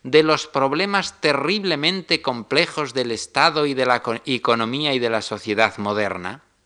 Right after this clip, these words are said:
Desde luego no. Todo es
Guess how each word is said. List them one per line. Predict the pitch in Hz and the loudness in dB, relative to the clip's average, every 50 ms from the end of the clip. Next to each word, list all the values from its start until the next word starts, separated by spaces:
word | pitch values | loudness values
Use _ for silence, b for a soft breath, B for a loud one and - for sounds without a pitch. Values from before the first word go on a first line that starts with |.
| _ _ _ _ _ _ _ _ _ _ _ _ _ _ _ _ _ _ _ _ _ - - | _ _ _ _ _ _ _ _ _ _ _ _ _ _ _ _ _ _ _ _ _ -10 -6
Desde | - 107 92 98 98 | -4 -4 -4 -4 -6
luego | 95 98 104 101 104 110 | -4 -4 -4 -4 -4 -4
no. | 123 143 143 156 _ _ _ _ _ _ _ _ _ b b b b b b b b b b b _ _ _ _ | -6 -6 -10 -12 _ _ _ _ _ _ _ _ _ b b b b b b b b b b b _ _ _ _
Todo | - 226 226 220 214 202 190 - - | 4 4 4 4 2 -2 -4 -4 -2
es | 160 170 180 - - | -2 -2 -2 -4 -10